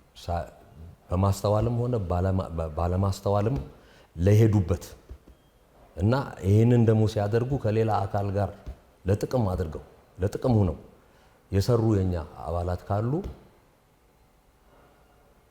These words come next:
እኛም ራሳችን አስተዳደራ-፣ አስተዳደራዊ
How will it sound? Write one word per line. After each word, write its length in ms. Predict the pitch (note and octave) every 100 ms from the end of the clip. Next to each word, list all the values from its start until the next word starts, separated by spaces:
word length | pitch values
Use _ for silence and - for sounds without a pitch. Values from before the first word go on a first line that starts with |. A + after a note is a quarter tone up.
| _ _ _ _ _ _ _ _ _
እኛም 280 | E2 F2+ F#2+
ራሳችን 440 | F#2 F2+ F2 - D#2
አስተዳደራ-፣ 640 | D#2+ F2 E2+ E2+ E2+ E2+ D#2
አስተዳደራዊ 760 | E2+ - E2+ F2 E2 E2 E2+